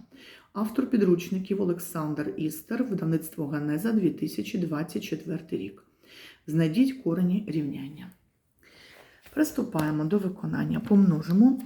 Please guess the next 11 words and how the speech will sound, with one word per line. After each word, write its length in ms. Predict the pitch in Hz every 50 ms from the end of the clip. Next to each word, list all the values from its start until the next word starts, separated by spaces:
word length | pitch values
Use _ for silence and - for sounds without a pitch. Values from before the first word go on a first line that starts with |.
| - -
многочлен 760 | 175 185 180 165 151 151 147 - - 165 185 220 254 277 240 - - -
на 200 | 160 160 175 196
многочлен. 680 | 196 175 165 - 151 147 - - - 143 139 135 123 - - - - - - - - - _ _ _ _
Чотири 540 | - - - 202 196 - 202 185 156 156 -
ікс 520 | - - 170 160 - - - - - _ -
відняти, 840 | 160 160 165 156 151 160 156 160 160 156 156 - - 226 240 277 - - - -
поставимо 560 | 175 165 - - - 180 202 208 190 180 156
дужку. 580 | 147 - 139 - - - - _ - - - - - - _ _ - - - - - - - - _ _ -
Маємо 560 | 185 180 180 175 175 165 151 151 151 - - -
ікс 320 | 220 247 247 233 - -
квадрат 800 | - - 180 175 165 151 - 156 151 151 147 160 208 208 - -